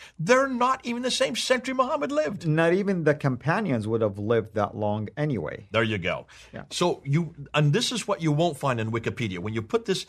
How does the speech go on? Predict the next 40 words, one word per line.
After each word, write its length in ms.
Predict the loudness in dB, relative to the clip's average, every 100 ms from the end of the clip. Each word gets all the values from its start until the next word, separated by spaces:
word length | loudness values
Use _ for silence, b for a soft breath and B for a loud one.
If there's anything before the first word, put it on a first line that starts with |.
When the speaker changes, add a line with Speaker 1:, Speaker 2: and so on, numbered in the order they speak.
| B
Speaker 1:
I 80 | -4
got 180 | 0 0
this 120 | 0
from 100 | -2
Wikipedia, 360 | -2 -2 -2 -2
but 140 | 0
the 80 | -2
dates 320 | 0 0 -2
aren't 240 | -4 -4 0
there. 300 | 0 0 -6 B B B B _ -20 -2 2
I 200 | 4 4
did, 220 | 2 0
I 160 | 0 2
had 100 | 2
to 60 | 4
go 180 | 4
and 180 | 4 4
research 400 | 0 0 -2 -2 -2
every 200 | -2 0
one 160 | -2
of 60 | -2
these 220 | -6 -6
dates. 340 | -8 -8 -10 -14 b
You've 320 | -2 -2 -2
got 280 | -2 -2 -4 _ _
to 100 | -2
show 500 | 0 2 4 2 0
the 180 | -2 -2
dates. 300 | 2 0 0
So 180 | -4 -4
people, 440 | -2 -4 -2 -4 B B
take 340 | -4 -2 -2 -4
this 300 | -4 -2 -6 b b
slide 440 | -10 -4 0 0 0
that 100 | -2
I'm 120 | 0
putting 260 | -2 2
up 180 | 0 0
and 220 | -2 -2 -2
you, 360 | -2 -4 -6